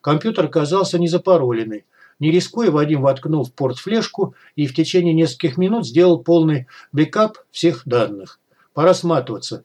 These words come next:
В скачанных данных Малахов решил разобраться дома. На этот раз квартиру удалось покинуть без каких-либо эксцессов.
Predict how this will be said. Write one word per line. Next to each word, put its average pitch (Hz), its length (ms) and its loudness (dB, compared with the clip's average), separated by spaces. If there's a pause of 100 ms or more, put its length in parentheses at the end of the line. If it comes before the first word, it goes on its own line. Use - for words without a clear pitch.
(240)
В - 40 -20
скачанных 156 480 -2
данных 175 320 -2
Малахов 160 420 0
решил 143 340 -4
разобраться 131 580 -2
дома. 117 380 -6 (340)
На 147 100 2
этот 175 220 -2
раз 214 180 -2
квартиру 160 460 0
удалось 147 320 0
покинуть 151 520 -4
без 127 180 -6
каких-либо 143 680 -2
эксцессов. - 580 -8